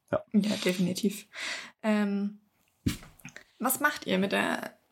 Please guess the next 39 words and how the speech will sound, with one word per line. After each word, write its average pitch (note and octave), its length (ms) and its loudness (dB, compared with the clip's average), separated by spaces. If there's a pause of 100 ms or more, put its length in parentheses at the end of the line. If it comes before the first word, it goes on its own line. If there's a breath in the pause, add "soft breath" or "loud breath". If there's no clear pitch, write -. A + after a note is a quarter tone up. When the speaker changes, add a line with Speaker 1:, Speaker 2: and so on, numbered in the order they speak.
Speaker 2:
mit G#3+ 420 2
der G3+ 140 2
Gruppe? G3+ 320 -2
Also G#3 480 2
ich - 280 0
hab, A#3 220 2
äh, G#3+ 500 2
eure G3+ 240 2
Webseite A3 360 2
ein F#3+ 100 4
wenig F#3+ 260 0
auswendig G#3+ 760 0
gelernt, G#3+ 580 2
denn G#3+ 320 2
man G#3+ 160 4
kann A#3 320 2
wirklich B3 220 2
dazu G#3+ 240 2
sagen, G#3+ 560 2 (420 loud breath)
ähm, G#3 420 2
ihr A3 140 2
habt G#3 160 2
eine A#3 220 2
Webseite. G3+ 680 2 (160)
Und G#3 160 8
zwar G3+ 220 4
die G3 100 0
Webseite G3+ 480 2
ist G#3 140 -2
aktuell, G#3 600 0
auf G#3+ 140 0
der G3 140 2
kann G3+ 140 2
man G3 120 2
sich - 220 0
informieren F#3 720 4
und G3 320 2
ihr F#3+ 180 2
sagt F#3 560 -2